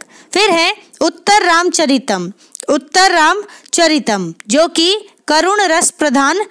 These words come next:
नाटक है। कैसा? करुण रस प्रधान नाटक है। ठीक है, लेकिन उनमें से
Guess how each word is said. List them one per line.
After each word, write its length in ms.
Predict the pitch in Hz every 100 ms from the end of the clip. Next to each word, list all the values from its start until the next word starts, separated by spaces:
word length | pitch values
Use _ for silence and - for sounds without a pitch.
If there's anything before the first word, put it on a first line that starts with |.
| - -
नाटक 380 | 240 285 277 269
है। 180 | 226 202
कैसा? 520 | 190 277 302 349 403 440 - - -
करुण 320 | 302 349 403
रस 280 | 339 320 -
प्रधान 500 | - 285 254 269 403 - - -
नाटक 400 | 247 294 262 269 262
है। 240 | 190 165 - - -
ठीक 220 | 302 262
है, 200 | 440 403 - - -
लेकिन 600 | 233 302 349 339 254 175 - _ -
उनमें 360 | 330 392 427
से 320 | - 302 339